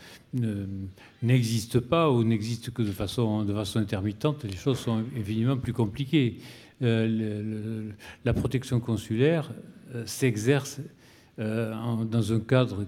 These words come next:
qui, qui est celui des, des conventions de, de, de Genève, qui s'e-, s'exerce dans des relations en,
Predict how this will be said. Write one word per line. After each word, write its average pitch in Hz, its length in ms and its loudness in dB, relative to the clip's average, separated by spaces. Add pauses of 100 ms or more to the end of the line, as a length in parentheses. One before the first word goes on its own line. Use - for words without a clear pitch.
qui, 101 400 -2
qui 98 80 -4
est - 20 -4
celui 98 360 -4
des, 98 220 -8 (340)
des 107 320 -2
conventions 107 540 0
de, 92 260 -2
de, 95 100 -8
de 92 160 -6
Genève, 120 680 4
qui 107 200 -4
s'e-, 107 260 -2
s'exerce 110 720 -4
dans 104 80 -2
des 101 140 -2
relations 101 580 0 (400)
en, 92 640 -6